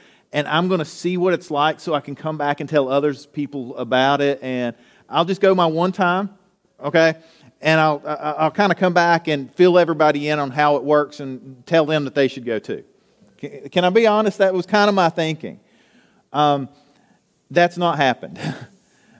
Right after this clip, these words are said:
I've been back almost every year since, sometimes twice a year.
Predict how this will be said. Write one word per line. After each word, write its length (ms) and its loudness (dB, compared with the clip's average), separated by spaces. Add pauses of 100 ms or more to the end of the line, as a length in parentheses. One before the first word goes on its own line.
(100)
I've 120 -2
been 200 4
back 380 4
almost 500 -2
every 420 0
year 480 2
since, 480 -10
sometimes 480 -4
twice 480 -2
a 40 -4
year. 460 0